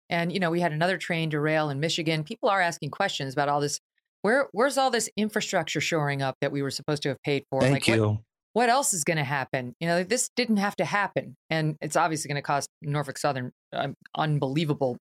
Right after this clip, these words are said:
Speaker 1: m-, amounts of money. Um, but the cleanup is really important. And you take a, one look at those waters and the, the film inside of them, not to mention the dead fish. And, you know, this is not
Speaker 2: Please.
Speaker 1: something you would want n-, near your
Speaker 2: No.
Speaker 1: home.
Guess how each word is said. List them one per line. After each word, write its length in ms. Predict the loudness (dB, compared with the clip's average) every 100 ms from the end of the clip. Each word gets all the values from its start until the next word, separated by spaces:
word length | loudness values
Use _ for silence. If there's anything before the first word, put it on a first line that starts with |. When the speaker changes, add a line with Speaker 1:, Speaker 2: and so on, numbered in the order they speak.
| -6
Speaker 1:
m-, 80 | -4
amounts 340 | -2 -2 -2
of 100 | -2
money. 360 | 0 0 -4 -8 _ _ _ _ -2
Um, 320 | 0 2 2
but 120 | 0 0
the 60 |
cleanup 400 | 0 0 2 2
is 140 | 0 -2 -2
really 300 | 2 4 2
important. 480 | 0 0 -2 -4 -2
And 120 | 0
you 60 | 2
take 160 | 2 2
a, 60 |
one 280 | 2 0 0
look 120 | 0
at 80 | 2
those 180 | 0 2
waters 560 | 2 4 2 0 -4 -6 _ _ _ _ _ 0
and 160 | 2
the, 160 | 2 2
the 120 | 0 -2 -4 0
film 440 | 2 2 0 -2 -2
inside 440 | 0 2 2 2
of 40 | 0
them, 140 | 0
not 140 | -2
to 80 | -2
mention 300 | -2 0 -2
the 60 | -2
dead 260 | 0 -2
fish. 320 | 0 -2 -2 -2
And, 140 | 0
you 100 | 2
know, 300 | 2 2 0
this 180 | -2 -4
is 60 | 0
not 120 | 2
Speaker 2:
Please. 240 | 4 4
Speaker 1:
something 120 | 0 -4
you 80 |
would 80 | -4
want 320 | 0 0 -2 -4 -6
n-, 140 | -6 0
near 240 | 2 4
your 120 | 4
Speaker 2:
No. 80 | 4
Speaker 1:
home. 340 | 4 0 -2